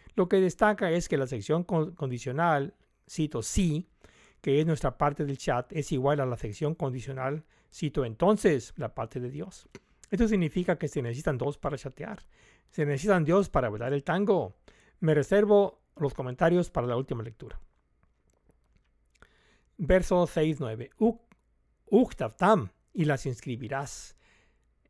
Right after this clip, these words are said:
R P va a D R P, R, R P, eh, eh, eh, digo, R, R P y P R P.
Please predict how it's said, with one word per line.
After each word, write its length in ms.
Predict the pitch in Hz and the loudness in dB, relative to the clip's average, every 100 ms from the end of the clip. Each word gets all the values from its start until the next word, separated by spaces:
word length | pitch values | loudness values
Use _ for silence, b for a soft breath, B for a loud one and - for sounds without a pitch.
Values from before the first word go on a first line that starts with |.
| - | 2
R 340 | 170 190 190 | 4 6 4
P 440 | - 175 175 185 156 | 4 2 2 2 0
va 340 | 151 160 170 | 2 2 2
a 440 | 147 131 120 120 - | -2 -6 -6 -10 -14
D 360 | 127 170 180 156 | -4 -2 0 0
R 240 | 170 160 | 0 -2
P, 500 | - 165 165 160 165 | -2 -2 0 -2 -4
R, 720 | - 147 165 160 147 131 104 _ _ _ _ | -4 -4 0 2 2 0 -6 _ _ _ _
R 300 | - 165 156 | -2 0 0
P, 400 | 156 160 165 170 | 0 -4 -2 -4
eh, 120 | - _ _ _ - | -6 _ _ _ -14
eh, 140 | 202 - | -12 -6
eh, 340 | 151 156 147 _ | -6 -4 -8 _
digo, 300 | 202 143 135 | -4 -4 -2
R, 540 | 165 175 202 196 151 - | 0 0 0 -2 -4 -2
R 220 | 156 160 | 0 0
P 240 | - 165 | 0 -2
y 180 | 156 135 | 0 -4
P 400 | 123 151 151 151 | -4 0 2 0
R 220 | 143 139 | -2 -6
P. 180 | - 107 | -8 -14